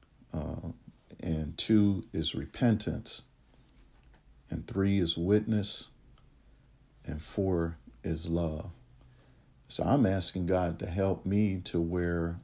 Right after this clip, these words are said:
all of these fragrances I am demonstrating and that I am, uh, pushing towards him,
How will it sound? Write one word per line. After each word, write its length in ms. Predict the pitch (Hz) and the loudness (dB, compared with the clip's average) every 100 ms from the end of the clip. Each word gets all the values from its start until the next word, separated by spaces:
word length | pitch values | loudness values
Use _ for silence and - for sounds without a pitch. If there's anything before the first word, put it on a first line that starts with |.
| - | -4
all 320 | 92 101 98 | 0 2 2
of 80 | 90 | 0
these 240 | 90 90 | -4 -4
fragrances 800 | - 87 85 87 82 82 82 90 - | -4 -2 -2 -2 -4 -6 -6 -8 -8
I 160 | 85 | -4
am 460 | 85 85 82 82 80 - - - - - - - | -2 0 -2 -2 -6 -14 -20 -20 -20 -20 -20 -14
demonstrating 720 | 82 92 92 85 - 82 82 | -4 -2 -2 -4 -2 0 2
and 280 | 82 82 78 | 0 0 -2
that 200 | 80 76 | -4 -4
I 180 | 82 87 | -2 -2
am, 440 | 82 80 80 82 - _ - - - - - | -2 -4 -4 -8 -12 _ -20 -20 -20 -20 -12
uh, 360 | 76 76 80 82 - - - - - | -8 -6 -6 -8 -10 -12 -16 -20 0
pushing 420 | 117 110 90 87 | 2 2 0 -2
towards 680 | - 85 87 95 90 82 | -2 0 2 2 0 -2
him, 440 | - 104 95 85 | -2 0 0 -2